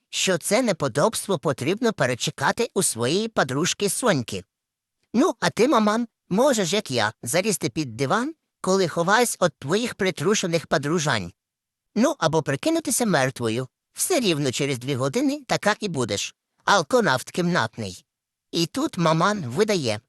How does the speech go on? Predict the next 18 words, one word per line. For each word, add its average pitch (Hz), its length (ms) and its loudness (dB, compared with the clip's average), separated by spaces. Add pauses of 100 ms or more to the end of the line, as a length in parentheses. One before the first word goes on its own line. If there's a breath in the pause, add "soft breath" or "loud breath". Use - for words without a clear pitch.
(960)
"Яка 247 360 2
ще 202 180 0
подружка? 185 720 -2 (400)
Нема 180 420 2
в 302 60 -2
мене 214 260 2
там 131 220 0
ніяких 147 520 0
подруг". 170 520 0 (600)
Батя 165 400 2
каже: 165 460 0 (120)
"Є, 269 520 0
є, 190 380 -2 (180)
ти 392 100 0
йди. 139 440 -2 (440)
Менше 269 380 2
тренди". 143 500 -2 (420)
Ребята, 220 1080 -4